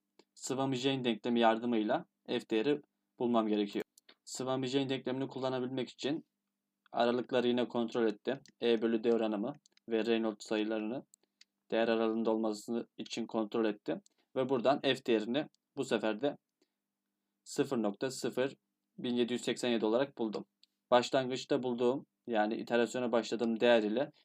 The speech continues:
bu değer aynı olmadığı için tekrar devam ediyorum. Gördüğünüz gibi değerler gitgide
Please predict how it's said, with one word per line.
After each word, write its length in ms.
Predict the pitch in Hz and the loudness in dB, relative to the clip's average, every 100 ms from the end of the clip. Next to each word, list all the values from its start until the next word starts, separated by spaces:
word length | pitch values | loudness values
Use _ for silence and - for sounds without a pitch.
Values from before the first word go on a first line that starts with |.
| _ | _
bu 140 | - 123 | -8 2
değer 240 | 113 120 - | 4 4 4
aynı 280 | 123 127 117 | 2 2 2
olmadığı 260 | 110 104 | 0 -2
için 300 | 104 104 156 - _ | -4 -2 -6 -6 _
tekrar 400 | 127 104 123 151 _ _ - | -4 2 0 0 _ _ 0
devam 280 | 127 113 110 | 4 4 4
ediyorum. 300 | 104 101 - - - | 0 -4 -6 -20 0
Gördüğünüz 440 | 131 123 131 113 | 0 2 -4 0
gibi 280 | 113 143 156 _ _ | 2 0 -2 _ _
değerler 420 | 123 117 110 123 - - | 4 6 6 4 0 -8
gitgide 500 | 135 - 110 131 - | -8 -8 -4 -4 -4